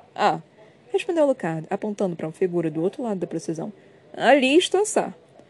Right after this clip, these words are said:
Os olhos de Lila se arregalaram quando a figura deu um passo à frente. Ali? A criatura vescana tinha mais de um metro e oitenta de altura e a constituição física de um mar de pedra. Era uma mulher, pelo que Lila pôde observar.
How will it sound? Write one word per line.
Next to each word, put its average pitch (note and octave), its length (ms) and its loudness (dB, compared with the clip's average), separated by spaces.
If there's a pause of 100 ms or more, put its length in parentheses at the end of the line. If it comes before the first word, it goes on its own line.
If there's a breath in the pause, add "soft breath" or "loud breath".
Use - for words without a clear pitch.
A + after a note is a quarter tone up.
(320 loud breath)
Os F#4+ 160 0
olhos E3+ 180 2
de D#3+ 60 -6
Lila D#3+ 260 0
se F3 140 -6
arregalaram F3 540 0
quando E3 140 -6
a E3+ 40 -4
figura F#3+ 380 0
deu E3 100 -4
um E3 80 -6
passo E3 240 -6
à F3 60 -8
frente. - 440 -12 (320)
Ali? F3 440 -2 (800)
A A#4 60 -8
criatura A4 360 4
vescana G3 480 2
tinha E3 180 -4
mais E3 300 0
de F3+ 40 -4
um F#3 100 -4
metro F3 280 0
e D#3+ 40 0
oitenta E3 320 -6
de E3 80 -4
altura E3 440 -4 (280 loud breath)
e E4+ 60 -2
a E4+ 40 -4
constituição E4+ 520 -2
física F#3+ 480 -2
de D#3 80 -4
um G3+ 140 -4
mar F#3 160 0
de G3 100 -6
pedra. - 460 -4 (360 soft breath)
Era D#3+ 120 -4
uma D#3+ 80 -2
mulher, D#3+ 420 0
pelo D#3+ 180 -6
que G#3 100 -6
Lila G#3+ 280 2
pôde E3 300 -2
observar. E3 520 -4